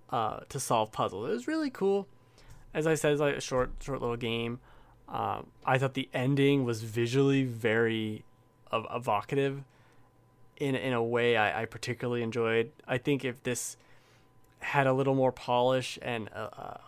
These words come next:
little more kind of P R backing, this could have been one of those games you'd hear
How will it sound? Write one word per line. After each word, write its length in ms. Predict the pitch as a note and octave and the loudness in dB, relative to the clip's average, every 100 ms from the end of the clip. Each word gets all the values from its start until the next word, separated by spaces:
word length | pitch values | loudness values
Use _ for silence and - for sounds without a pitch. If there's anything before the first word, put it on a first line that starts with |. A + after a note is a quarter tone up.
| - | -8
little 220 | C#3 B2+ | -4 -2
more 300 | B2 A#2 A2 | -2 0 -2
kind 240 | - A#2+ | -4 -4
of 200 | G#2+ G#2 - _ | -4 -6 -16 _
P 220 | - C#3 B2+ | -12 -2 2
R 180 | A2+ | 2
backing, 600 | A2 A2 G2+ A2 F3+ F#3 | 0 -2 -2 0 0 2
this 120 | D#3+ - | 0 -2
could 220 | - D3 | 0 2
have 80 | C#3 | 4
been 180 | C#3+ | 4
one 120 | C3+ C3 | 4 2
of 80 | |
those 180 | B2 B2 | 2 0
games 260 | A#2 A2+ G#2+ | 0 -4 -4
you'd 120 | G#2+ | -8
hear 520 | G#2+ A#2+ G#2+ A2 A2+ | -10 -8 -4 -2 -4